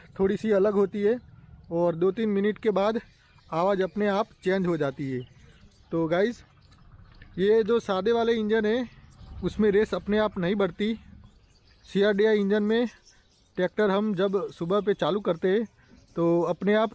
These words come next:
इंजन अपनी race बढ़ा देता है, जिससे tractor को पूरी heat मिल जाए।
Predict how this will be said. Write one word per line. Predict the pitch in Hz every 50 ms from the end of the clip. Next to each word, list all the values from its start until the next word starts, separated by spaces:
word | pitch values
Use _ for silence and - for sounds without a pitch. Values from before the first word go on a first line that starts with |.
| -
इंजन | 196 185 185 196 208 214
अपनी | 214 202 185 208 214 196
race | 156 170 202 208 -
बढ़ा | 170 160 160 185
देता | 208 202 190 175 190 175
है, | 180 202 247 247 - _ _ - _ _ _ - - - - -
जिससे | 156 170 - - 208 208 214
tractor | 196 - 190 165 - - 202
को | 196 208 208
पूरी | 180 - 190 185 214 214 190 -
heat | 156 185 202 -
मिल | 185 185 185 185
जाए। | 185 202 208 226 233